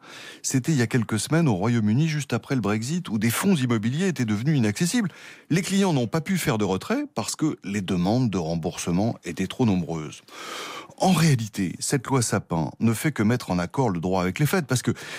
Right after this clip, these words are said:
si tous les épargnants décident de retirer en même temps leurs avoirs, loi Sapin ou pas,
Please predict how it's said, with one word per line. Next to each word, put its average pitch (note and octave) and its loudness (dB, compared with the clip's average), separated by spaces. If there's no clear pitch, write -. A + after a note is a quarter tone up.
si - -2
tous G#3+ -2
les G#3 4
épargnants D#3 2
décident A#2+ 0
de B2 2
retirer C#3+ 0
en F3+ 2
même D3+ 4
temps G2+ 0
leurs F2+ 0
avoirs, C3+ 0
loi C#3+ 2
Sapin G#2+ -4
ou G#2 0
pas, G3+ 0